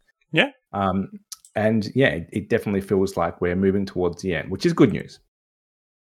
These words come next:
Speaker 1: Yes, and on that note, we should move to the end. Um,
Speaker 2: Mm.
Speaker 1: we are here in your ears next week, but not, as Ben was saying, physically here. But that's okay, because th-,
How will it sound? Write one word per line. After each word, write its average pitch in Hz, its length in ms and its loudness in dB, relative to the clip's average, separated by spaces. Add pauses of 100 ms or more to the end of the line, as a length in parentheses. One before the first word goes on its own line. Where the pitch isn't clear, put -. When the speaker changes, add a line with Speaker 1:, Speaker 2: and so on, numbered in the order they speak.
(640)
Speaker 1:
Yes, 127 400 10
and 139 120 6
on 151 120 10
that 139 140 8
note, 123 240 6
we 135 100 4
should 135 140 2
move 120 160 4
to 117 60 -4
the 107 140 4
end. 101 360 2
Um, 120 480 10
Speaker 2:
Mm. 98 140 -4
Speaker 1:
we 165 600 4
are 131 640 10 (140)
here 226 280 8
in 175 220 6
your 143 140 2
ears 135 400 2
next 107 260 0
week, 107 220 -4
but 101 100 0
not, 127 320 2 (120)
as 113 120 -6
Ben 113 240 0
was 113 160 -2
saying, 101 400 0 (260)
physically 127 520 -2
here. 101 260 0
But 151 240 8
that's 151 180 6
okay, 147 300 6
because 117 580 0 (280)
th-, - 140 -2